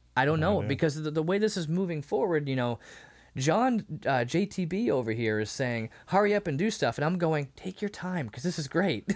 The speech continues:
Speaker 1: <laughs>
Speaker 2: Right.
Speaker 1: Don't go too quick because you're gonna run out of content in eight seasons, you know? Like, you're only in season two and you're already casting out Legion. So
Speaker 2: Twice.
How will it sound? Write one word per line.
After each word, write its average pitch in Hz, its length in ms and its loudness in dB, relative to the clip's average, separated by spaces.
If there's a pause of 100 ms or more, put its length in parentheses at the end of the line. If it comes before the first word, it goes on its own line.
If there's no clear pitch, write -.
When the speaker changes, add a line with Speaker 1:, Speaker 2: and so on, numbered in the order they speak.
Speaker 1:
<laughs> 240 400 0
Speaker 2:
Right. 127 160 6
Speaker 1:
Don't 208 160 4
go 254 120 4
too 254 220 0
quick 294 360 0
because 175 300 0
you're 190 100 2
gonna 202 180 2
run 214 160 2
out 214 100 2
of 214 80 0
content 233 480 0
in 143 120 2
eight 131 180 0
seasons, 104 520 -4
you 127 80 0
know? 127 200 2
Like, 143 240 0 (420)
you're 165 180 2
only 226 200 4
in 226 80 0
season 226 340 0
two 233 300 2
and 110 120 0
you're 131 160 2
already 165 280 2
casting 175 400 -2
out 185 200 0 (220)
Legion. 165 500 -2 (400)
So 127 420 0 (100)
Speaker 2:
Twice. - 400 2